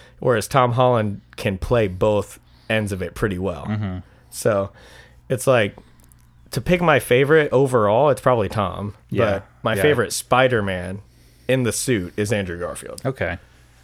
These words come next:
Speaker 2: I guess I never thought about separating the two, I guess.
Speaker 1: Yeah.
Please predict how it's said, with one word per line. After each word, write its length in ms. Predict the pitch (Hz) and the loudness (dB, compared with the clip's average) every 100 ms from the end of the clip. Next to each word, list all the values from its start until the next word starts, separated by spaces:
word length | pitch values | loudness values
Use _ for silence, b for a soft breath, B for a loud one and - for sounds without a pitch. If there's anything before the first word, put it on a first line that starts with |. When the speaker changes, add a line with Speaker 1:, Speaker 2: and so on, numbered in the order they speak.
| b - | b -10
Speaker 2:
I 100 | 95 | -4
guess 380 | 92 - - - | -4 -4 -12 -8
I 120 | 98 | -6
never 240 | 98 92 | -4 -6
thought 200 | 92 98 | -4 -2
about 280 | 92 90 85 | -2 -4 -6
separating 760 | - 98 95 92 92 95 95 98 - | -6 -6 -4 -4 -4 -6 -8 -14 -12
the 100 | 101 | -12
two, 260 | 98 104 95 | -8 -4 -4
I 80 | 92 | -4
guess. 260 | 92 - - - | -8 -10 -20 -8
Speaker 1:
Yeah. 360 | 107 82 104 | -6 -6 -8